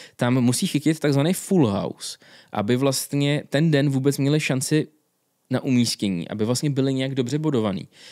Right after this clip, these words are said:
Ten full house je určitý počet štik, určitý počet sandátů a určitý počet okounů. Ale teď si nejsem, jestli jsou to dvě štiky, dva sandáky, dva okouni. Řekněme, že je to takhle.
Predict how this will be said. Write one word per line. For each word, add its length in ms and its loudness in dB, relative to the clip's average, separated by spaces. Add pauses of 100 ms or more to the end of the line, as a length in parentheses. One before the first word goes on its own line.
(160)
Ten 160 2
full 240 2
house 360 0
je 280 2 (1200)
určitý 420 2
počet 440 0
štik, 640 2
určitý 340 2
počet 300 -2
sandátů 520 0
a 60 0
určitý 360 0
počet 360 -4
okounů. 520 0 (120)
Ale 220 -2
teď 180 -2
si 100 -2
nejsem, 300 0
jestli 160 -2
jsou 100 -6
to 80 -10
dvě 220 -2
štiky, 360 -4
dva 160 -4
sandáky, 500 -6
dva 220 -12
okouni. 580 -2 (920)
Řekněme, 360 2
že 100 4
je 60 4
to 80 2
takhle. 440 -4